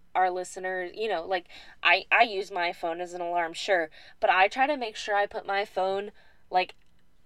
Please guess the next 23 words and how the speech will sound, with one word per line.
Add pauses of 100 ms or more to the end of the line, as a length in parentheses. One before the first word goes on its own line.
(340)
on
the
other
side
of
the
room
because,
like,
it
gets
me
out
of
bed (400)
and (320)
it's
not
near
me
when
I
sleep.